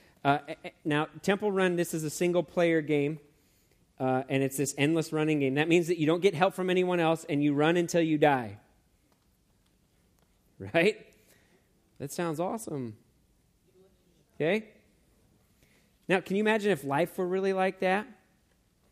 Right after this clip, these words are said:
If you couldn't get help anywhere and you just had to run until you died? Second Timothy two twenty-two tells us not to run alone. We need to run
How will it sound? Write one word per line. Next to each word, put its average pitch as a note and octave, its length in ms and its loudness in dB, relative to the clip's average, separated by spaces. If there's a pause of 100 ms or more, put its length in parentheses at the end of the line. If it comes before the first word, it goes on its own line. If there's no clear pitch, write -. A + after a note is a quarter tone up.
(400)
If - 80 -16
you E3 60 -6
couldn't G3+ 200 0
get F#3 120 2
help E3 300 -2
anywhere F3+ 340 -2
and F3+ 100 -2
you D#3+ 60 -4
just D#3 160 -6
had D#3+ 140 2
to D3+ 80 -4
run C#3 200 -2
until D3+ 220 -4
you D3 140 -4
died? C#3 340 -4 (2500)
Second E3+ 260 -2
Timothy F3 300 -2
two F3 160 -4
twenty-two E3 400 -2
tells D3 280 -6
us B2+ 120 -10
not C#3 260 -4
to D3 100 -6
run C3+ 220 -4
alone. B2 380 -6
We A#2+ 80 -6
need C3 160 -4
to C3 80 -4
run D3 420 0